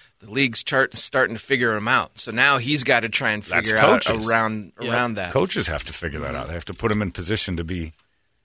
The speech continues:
Speaker 2: you know, more than just the guy that's one read and let's see what you can do.
Speaker 1: I'm not sure Double K is
Speaker 2: But
Speaker 1: that guy.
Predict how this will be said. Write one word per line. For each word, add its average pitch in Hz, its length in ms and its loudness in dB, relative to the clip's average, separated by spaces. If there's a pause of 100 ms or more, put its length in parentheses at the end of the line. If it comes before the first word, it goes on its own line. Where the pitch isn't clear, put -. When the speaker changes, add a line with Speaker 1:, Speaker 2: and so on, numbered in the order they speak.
(280)
Speaker 2:
you 95 120 -6
know, 87 120 -2
more 110 260 2
than 104 160 -2
just 104 200 2
the 101 60 2
guy 98 240 4
that's 95 240 0
one 107 300 2
read 110 220 2
and 98 120 0
let's 101 160 4
see 113 100 2
what 95 180 0
you 98 80 2
can 87 160 -4
do. 120 280 2 (100)
Speaker 1:
I'm 107 100 -12
not 107 180 -2
sure 110 160 -6
Double 98 300 -6
K 104 300 -6
is 95 340 -10
Speaker 2:
But 95 100 6
Speaker 1:
that 95 180 -4
guy. 95 340 -6